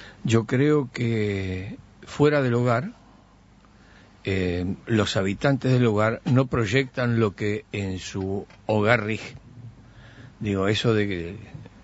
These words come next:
abordo las mujeres y los niños primero, primero están los niños, dejan que el, dejad que los niños vengan a mí. En, en una casa, este, eh, si hay una refacción, el niño no va a dormir,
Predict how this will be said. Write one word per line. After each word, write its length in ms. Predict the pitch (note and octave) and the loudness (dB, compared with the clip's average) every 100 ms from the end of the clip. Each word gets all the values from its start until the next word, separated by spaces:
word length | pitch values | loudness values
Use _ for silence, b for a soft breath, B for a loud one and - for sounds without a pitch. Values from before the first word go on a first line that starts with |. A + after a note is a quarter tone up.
| - - - - | -20 -20 -20 -4
abordo 440 | F#2 A#2 B2+ A2 | 2 4 4 2
las 120 | G2 | 0
mujeres 440 | F2+ F2 C#3 A#2 G2 | -4 -4 -2 -2 -2
y 60 | |
los 160 | A2 F#2 | -4 -2
niños 300 | A#2 A#2 G#2 | 0 0 -2
primero, 440 | G2 G2 C#3 A#2 | -4 -2 -2 -2
primero 300 | F2+ G#2 A#2 | -4 -2 0
están 240 | A2+ - G2+ | 0 -2 -2
los 140 | E2+ | -2
niños, 360 | G#2 C#3+ A#2 F#2 | 0 0 2 0
dejan 280 | F2 G#2+ G2+ | -4 -4 -4
que 100 | G2+ | -4
el, 200 | F2+ G2+ B B B - | -6 -10 B B B -6
dejad 320 | G#2+ A2 A2+ | 0 2 2
que 160 | G#2 G#2 | 0 0
los 140 | F2+ | 0
niños 320 | F#2+ A2+ G2 | 2 2 2
vengan 300 | G2 G2+ F2+ | 0 0 -2
a 80 | F2 | -2
mí. 200 | G#2+ A#2 G2+ G#2+ - - - B B B B B B | -2 -2 -4 -12 -18 -20 -20 B B B B B B
En, 500 | A2 G2 F2+ F2+ F2 - | -2 0 0 0 -2 -4
en 160 | F#2+ F2 | -4 0
una 280 | F#2+ G2 F#2 | 2 0 0
casa, 580 | F#2+ G2 A#2+ C3 B2 | -2 0 0 2 0
este, 880 | - F#2+ F2+ F2 - F2 F2 E2+ F#2 A2+ B B B B B B B - | -2 -4 -4 -6 -8 -6 -6 -6 -8 -12 B B B B B B B -16
eh, 220 | - - | -6 -4
si 320 | - - F#2 | -2 0 2
hay 240 | F2 F#2+ G#2 | 4 4 4
una 180 | G2 F#2 | 2 0
refacción, 640 | F2 G2 F#2+ G#2+ A2 F3+ - - - - - | 0 -2 0 2 2 0 -6 -18 -20 -20 -18
el 480 | - F#2+ E2+ E2+ E2+ | -6 -4 -2 -2 0
niño 380 | F2+ G2+ G#2+ F2+ | 2 2 2 0
no 220 | E2+ F2 | 0 0
va 100 | E2+ | 2
a 40 | G2+ | 2
dormir, 540 | F#2 E2 F2 A2 F#2+ | 0 -2 0 0 -2